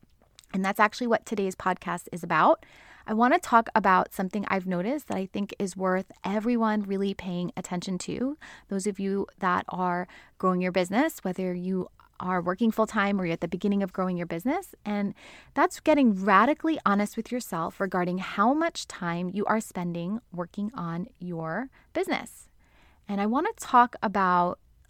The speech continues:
full-time bias. It's a little concept that I've kind of come up with that I've just noticed across some of my clients. And essentially, this is where you work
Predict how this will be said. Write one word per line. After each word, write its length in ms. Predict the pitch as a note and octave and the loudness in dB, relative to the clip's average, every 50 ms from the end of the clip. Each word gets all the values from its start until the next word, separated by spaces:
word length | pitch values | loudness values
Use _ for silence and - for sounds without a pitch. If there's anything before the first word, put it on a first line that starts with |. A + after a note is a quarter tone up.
| _ | _
full-time 920 | - - - - A#3+ A#3 A#3+ B3+ D4 - - - - A3 G#3 G3+ G3+ G3+ - - - | -20 -20 -4 0 2 2 2 2 -2 -4 -6 -8 -4 -4 -2 -2 -2 -4 -6 -8 -4
bias. 400 | - F3 D#3 - - - - - | 0 0 0 0 -4 -8 -10 -12
It's 140 | G3 - | -8 -6
a 40 | G3 | -4
little 220 | F#3+ G3+ G#3 A3 A3 | -2 0 -2 -2 -4
concept 480 | - - A3+ G#3 G#3 - A3 - - | -4 -2 -2 -2 -2 -2 -4 -4 -4
that 180 | - G#3 - - | -6 -8 -6 -4
I've 220 | G3 G3 G3 - | -4 -4 -4 -6
kind 180 | - - G3+ F#3+ | -8 -6 -6 -6
of 140 | F#3 F3+ - | -6 -8 -10
come 220 | - - G#3 G3 | -8 -2 2 2
up 180 | G3 G3 - - | 2 0 0 0
with 220 | F#3+ F3 F3 F#3+ - _ | 0 0 0 -2 -4 _
that 280 | - E3+ F3 F3 - _ - - - - - - | -6 -4 -4 -4 -6 _ -20 -20 -20 -20 -14 -6
I've 100 | - G3+ | -4 0
just 160 | G3+ A#3+ A3 - | 0 0 2 2
noticed 340 | G#3+ G3+ G3+ G#3 G#3+ - | 2 2 2 2 0 -2
across 360 | - G#3 - - F#3+ F3+ F3+ - | -6 -10 -4 -4 -4 -4 -4 -4
some 200 | - G3+ F#3 - | -6 -6 -4 -4
of 160 | - F#3 F3 F3 | -4 -6 -6 -4
my 120 | F3+ F3+ | -6 -6
clients. 640 | - - - D4+ F#4 B3 - - - A3+ - - - _ | -4 0 2 2 2 2 -4 -8 -10 -14 -18 -20 -20 _
And 480 | - F#3 F#3 F3+ F3 F3+ F3+ F3+ F3+ F#3 - - - - - _ | -8 -6 -4 -2 -2 -2 -2 -2 -4 -6 -10 -14 -20 -20 -12 _
essentially, 840 | - G3+ - - D#4 F#4+ G#4 - - C#4+ A#3 G3 F3 D#3+ D#3 F3+ C#4 G4 _ _ _ _ _ _ _ _ _ _ _ | -8 -8 0 0 0 2 2 0 0 0 0 2 0 -2 -2 -2 -4 -6 _ _ _ _ _ _ _ _ _ _ _
this 180 | A3+ A#3+ - | -4 -2 -2
is 160 | D4+ D4+ C4+ A#3+ | -2 -4 -2 0
where 200 | A3+ A3 G#3+ A3 | 0 2 2 2
you 180 | G#3 G#3+ G#3+ | 0 -2 0
work 360 | F#3+ F#3+ F3+ F#3 A3 - - | 2 4 4 4 2 -2 -10